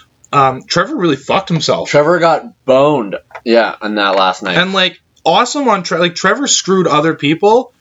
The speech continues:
Speaker 1: while also getting screwed himself. So at least if he was getting screwed, he was making sure other people got screwed over at the same time. So, um, yeah. So we're gonna go over, um, probably the least important games first. Um, sorry, don't have a lot of Wi-Fi down here in Jacob's basement.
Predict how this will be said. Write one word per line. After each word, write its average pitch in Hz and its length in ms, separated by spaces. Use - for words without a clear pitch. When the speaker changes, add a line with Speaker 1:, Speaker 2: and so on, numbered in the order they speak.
Speaker 1:
while 156 140
also 170 260
getting 160 180
screwed 151 260
himself. 135 340
So 123 100
at 120 80
least 220 320
if 143 100
he 202 160
was 208 140
getting 180 220
screwed, 156 500
he 170 80
was 185 140
making 175 280
sure 160 280
other 147 200
people 147 300
got 135 160
screwed 139 180
over 131 200
at - 80
the 135 60
same 123 260
time. 113 320
So, 110 340
um, 107 480
yeah. 165 320
So 151 160
we're 165 80
gonna 180 120
go 175 280
over, 165 400
um, 131 560
probably 151 320
the 135 100
least 175 240
important 170 360
games 156 260
first. 151 500
Um, 110 300
sorry, 123 300
don't 135 200
have 151 140
a - 20
lot 135 180
of 117 200
Wi-Fi 123 560
down 123 320
here 120 260
in 107 140
Jacob's 104 300
basement. 165 340